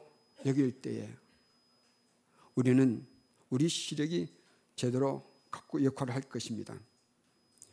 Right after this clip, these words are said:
여러분, 페니 크로시-, 크로스비라는 분의 이야기를 많이 들으셨죠? 이분은 천팔백이십 년에 태어나서 천구백십오 년에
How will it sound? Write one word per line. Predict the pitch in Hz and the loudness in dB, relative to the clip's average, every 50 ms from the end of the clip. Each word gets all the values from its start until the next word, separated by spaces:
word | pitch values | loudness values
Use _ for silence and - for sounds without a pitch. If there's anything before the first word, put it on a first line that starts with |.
| _ _ _ _ - | _ _ _ _ 6
여러분, | 165 170 185 180 | 6 8 8 6
페니 | - 208 202 208 208 208 | 6 6 8 8 8 6
크로시-, | 208 - 208 208 196 - - 202 185 | 4 6 6 6 6 6 2 -2 -4
크로스비라는 | - - 208 202 190 - 190 170 160 170 165 165 165 165 156 156 | -2 0 2 2 4 2 2 2 4 6 6 6 6 6 4 4
분의 | 139 151 151 156 151 151 - 165 | 4 4 4 4 4 2 0 2
이야기를 | 147 135 135 131 143 170 165 | 4 6 6 8 6 6 4
많이 | 151 139 151 160 | 4 4 2 2
들으셨죠? | 143 135 147 131 123 120 - - 139 123 | 0 -2 -2 -2 -4 -6 -6 -4 -4 -2
이분은 | - 160 151 165 175 180 180 175 | 2 6 10 12 12 12 12 10
천팔백이십 | 175 - 196 196 190 - 185 175 175 180 175 160 156 - 165 156 | 6 4 2 2 4 6 6 6 8 6 6 4 4 6 8 8
년에 | 151 147 165 160 147 - - - - - - _ _ _ | 8 8 8 6 4 0 -4 -12 -20 -20 -20 _ _ _
태어나서 | - - 147 139 135 135 - - 143 147 - - - | 0 2 4 4 4 4 2 2 0 0 -2 -6 -8
천구백십오 | - - 185 175 165 180 190 175 160 - - - 190 185 | -6 -4 -2 -2 2 4 4 4 4 2 2 6 6 6
년에 | 180 175 170 196 220 220 190 160 | 8 6 6 4 4 2 0 -2